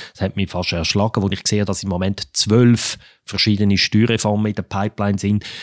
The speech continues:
Da sind vielleicht etwa die Hälfte so ein bisschen kleinere Geschichten, etwa die Hälfte sind grössere. Und das ist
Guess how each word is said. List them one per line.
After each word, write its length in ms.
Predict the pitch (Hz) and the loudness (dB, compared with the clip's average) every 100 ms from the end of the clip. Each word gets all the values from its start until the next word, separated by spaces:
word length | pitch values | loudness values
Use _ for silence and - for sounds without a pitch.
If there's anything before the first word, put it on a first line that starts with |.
| - - - | -16 -12 -6
Da 100 | 104 | 0
sind 240 | 113 - | 0 2
vielleicht 260 | 104 - 101 | 0 0 -2
etwa 200 | - - | -2 -2
die 140 | 123 | 2
Hälfte 560 | 127 127 - 120 117 107 | 4 2 2 2 4 4
so 200 | 104 95 | 2 -2
ein 100 | 92 | -4
bisschen 180 | 85 | 0
kleinere 420 | 131 156 151 143 143 | 2 4 4 2 0
Geschichten, 420 | - 131 - 123 | 0 0 0 0
etwa 380 | 117 95 - 98 | 0 -2 -4 -8
die 140 | - | 0
Hälfte 380 | 113 123 - 117 | 2 2 2 0
sind 420 | - 95 90 - | 2 -2 -4 -6
grössere. 640 | 110 123 147 - 147 160 151 - - - | 2 4 4 2 2 0 -2 -10 -20 -14
Und 480 | - 143 139 135 - - | 0 4 4 2 0 0
das 300 | 135 - - | 2 2 0
ist 380 | - 156 - | 2 4 4